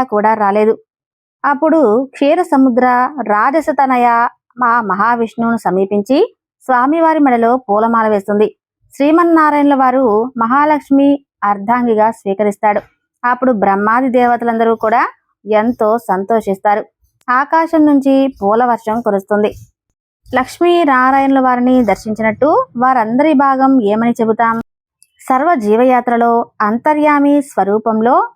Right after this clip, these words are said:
ఉంటూ సర్వజీవులు నారాయణులు సర్వజీవకోటికి ఆప్యాయంగా అనురాగంతో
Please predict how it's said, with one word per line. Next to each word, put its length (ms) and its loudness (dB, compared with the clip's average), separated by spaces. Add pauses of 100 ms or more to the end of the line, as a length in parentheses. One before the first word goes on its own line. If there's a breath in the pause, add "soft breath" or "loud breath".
ఉంటూ 520 2
సర్వజీవులు 1040 0 (500 soft breath)
నారాయణులు 640 0
సర్వజీవకోటికి 1400 0
ఆప్యాయంగా 840 0 (140)
అనురాగంతో 800 0